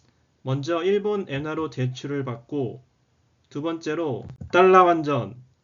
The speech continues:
그리고 세 번째로 미국 주식에 투자하는 개념입니다. 일본은 금리가 세계에서 아직까지 가장 낮습니다. 최근 일본 중앙은행인 비오제이가 금리를 올린다고 하지만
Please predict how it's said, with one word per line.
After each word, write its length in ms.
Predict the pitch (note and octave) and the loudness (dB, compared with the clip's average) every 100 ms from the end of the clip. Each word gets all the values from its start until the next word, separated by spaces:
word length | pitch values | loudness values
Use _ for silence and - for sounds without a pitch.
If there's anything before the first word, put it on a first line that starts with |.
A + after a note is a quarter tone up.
| _ - | _ -10
그리고 320 | C#3 C#3 D#3+ | -6 -4 -4
세 180 | F3+ F#3 | -4 -2
번째로 580 | F#3 F3 D#3 F#3+ - _ _ | -2 -4 -4 -4 -6 _ _
미국 340 | - D#3 E3 - | -4 -2 -2 -10
주식에 400 | D3 D3+ D3+ D3+ | -10 -6 -4 -6
투자하는 420 | D#3 D#3 D3 C#3 | -6 -6 -6 -6
개념입니다. 760 | B2+ A#2 A2+ G#2+ G#2+ G2+ - _ _ _ _ _ _ _ _ _ _ _ _ _ _ _ - | -6 -6 -8 -10 -10 -12 -16 _ _ _ _ _ _ _ _ _ _ _ _ _ _ _ -2
일본은 400 | G#3 G#3+ A3 G3+ | 0 2 0 0
금리가 380 | D3 D#3 F3 | -4 -2 -2
세계에서 560 | F3 G3 F#3+ F3 D3 C#3+ | 0 0 0 0 -2 -2
아직까지 460 | B2+ C3+ C3+ C3 C#3+ | -2 -2 -2 -2 -4
가장 300 | C3 D3 C3 | -4 -4 -4
낮습니다. 720 | A#2 - B2 A2+ A#2 G#2 G2 _ _ _ _ _ _ _ _ _ | -6 -4 -6 -4 -6 -8 -12 _ _ _ _ _ _ _ _ _
최근 340 | - G3+ G#3+ | -2 0 2
일본 300 | G#3+ G#3 G3+ | 2 2 -2
중앙은행인 720 | D3+ D#3 D#3+ D#3 D#3 F3+ C3+ | -4 -6 -6 -6 -6 -6 -8
비오제이가 1000 | B2+ C#3 C#3+ C3 C3 B2 C3+ C3 G#2 - - | -8 -6 -4 -2 -2 -2 -4 -6 -8 -14 -12
금리를 340 | C3+ C#3+ D#3 | -8 -6 -4
올린다고 640 | D#3 B2 C3+ C3 B2+ B2 | -2 -2 -2 -2 -2 -2
하지만 500 | A#2 A2+ C3 A2 G2 | -4 -6 -6 -6 -10